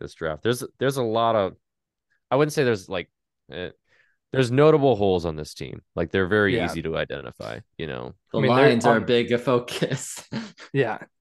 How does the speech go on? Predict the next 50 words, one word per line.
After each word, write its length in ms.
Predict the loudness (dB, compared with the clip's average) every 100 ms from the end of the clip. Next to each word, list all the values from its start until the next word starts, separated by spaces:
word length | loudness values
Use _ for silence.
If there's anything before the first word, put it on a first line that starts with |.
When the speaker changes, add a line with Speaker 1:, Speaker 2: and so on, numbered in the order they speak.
| _ _ _ _ -2
Speaker 2:
So 180 | 2
on 100 | 4
the 60 | 6
Speaker 1:
Yeah. 100 | 6
Speaker 2:
offensive 360 | 4 0 -2 0
side, 240 | 0 0
we've 120 | -2 -4
decided 440 | -4 -4 -4 -8
we 60 | -10
definitely 420 | -8 -6 -6 -6
need 280 | -6 -6 -10 _ -8
a 220 | -4 -4 -6 _ _ -20
starting 680 | -6 -4 -2 -4 -6 -10 -12
wide 240 | -8 -8
receiver, 600 | -10 -12 -12 -10 -10 -12 _ _ _ _ _ -10
and 180 | -10 -10 _ _ _ _ _ -20 -20 _ _
if 200 | -8 -2
you 100 | -2
include 400 | -2 0 0 0
the 100 | -4
third, 360 | -6 -4 -4 -6
the 80 | -10
slot 300 | -4 -2 -2
receiver. 540 | -4 -10 -2 -2 -2 -10 _ -20 -18
Speaker 1:
The 40 | -12
Speaker 3:
Yeah. 140 | -2
Speaker 1:
slot 140 | 2 2
Speaker 2:
We 60 |
need 80 | 4
a, 80 | 2
Speaker 1:
receiver 60 | 2
is 140 | -2
a 20 |
Speaker 2:
we 40 | 2
need 100 | 4
Speaker 1:
starting 80 | 2
Speaker 2:
a 40 |
third 200 | 4 6
Speaker 1:
receiver. 120 | 6 4
Speaker 2:
wide 140 | 2
receiver, 540 | 0 0 -2 -2 -6 -8 _ _ _ _ _ _ -10
we 80 | -6
need 160 | -4
a 60 | -6
center, 320 | -4 -4 -4
and 100 | -6
we 120 | -8
need 160 | -10 -10
a 40 |
guard. 400 | -10 -10 -10 -14